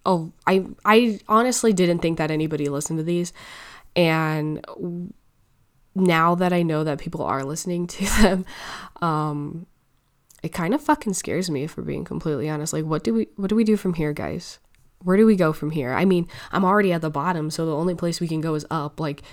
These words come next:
you can't get a negative, well, you can get a negative whole number, but, like,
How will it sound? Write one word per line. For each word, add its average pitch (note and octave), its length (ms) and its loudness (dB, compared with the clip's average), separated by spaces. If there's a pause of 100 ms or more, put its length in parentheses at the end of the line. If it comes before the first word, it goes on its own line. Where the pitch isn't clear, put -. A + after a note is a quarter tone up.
(420)
you F3 120 2
can't F3+ 200 2
get F#3 120 2
a E3+ 60 4
negative, D#3 880 -2 (280)
well, F3+ 160 0
you E3+ 100 -2
can D#3 240 0
get D#3 160 -2
a D3+ 40 -4
negative C#3+ 380 -4
whole D3 160 -6
number, D3 280 -8
but, C#3+ 180 -10
like, C#3 260 -10